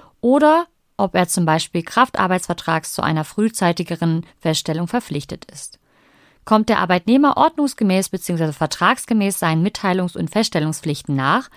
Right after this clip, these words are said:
muss der Arbeitgeber ab dem ersten Tag der Arbeitsunfähigkeit Entgeltfortzahlung leisten.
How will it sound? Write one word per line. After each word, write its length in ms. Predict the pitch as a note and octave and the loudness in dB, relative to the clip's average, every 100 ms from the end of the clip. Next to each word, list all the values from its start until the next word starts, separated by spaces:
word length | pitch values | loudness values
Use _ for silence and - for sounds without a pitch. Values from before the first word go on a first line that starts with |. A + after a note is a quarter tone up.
| - - - | -20 -20 0
muss 220 | C4+ - | 0 2
der 100 | C#4 | 2
Arbeitgeber 560 | G3+ F3 F3 E3 E3 - | 2 2 0 0 0 0
ab 220 | B3+ - | -2 0
dem 140 | A#3+ | -2
ersten 340 | E3+ E3 - E3+ | 0 -2 -2 -4
Tag 240 | D3+ D#3 | -2 -2
der 120 | D#3+ | -4
Arbeitsunfähigkeit 1000 | D#3 D#3 D#3 G#3+ G#3+ G3+ F#3+ - F#3 - | -2 -2 -2 -2 0 0 -2 -2 -2 -2
Entgeltfortzahlung 920 | F#3+ F#3+ G3+ G3+ - D3+ - E3+ G3 | -2 0 0 -2 -2 -4 -2 -2 0
leisten. 520 | F#3 B2+ C3 - B2+ | -2 -2 -4 -6 -8